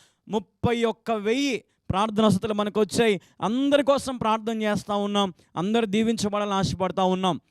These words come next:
దాదాపుగా డెబ్బై మంది గర్భఫలాలు కలిగాయి. అనేక మంది దయ్యాల నుంచి విడుదల పొందుకున్నారు, అపవాది శక్తుల నుంచి విడుదల పొందుకున్నారు.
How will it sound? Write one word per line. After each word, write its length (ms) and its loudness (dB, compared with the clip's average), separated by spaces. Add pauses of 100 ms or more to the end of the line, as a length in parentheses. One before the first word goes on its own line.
(140)
దాదాపుగా 400 0
డెబ్బై 360 0
మంది 260 0
గర్భఫలాలు 520 0
కలిగాయి. 480 2 (440)
అనేక 320 0
మంది 140 -6
దయ్యాల 300 2
నుంచి 200 0
విడుదల 240 2
పొందుకున్నారు, 680 2 (260)
అపవాది 420 2
శక్తుల 300 2
నుంచి 200 2
విడుదల 240 2
పొందుకున్నారు. 640 0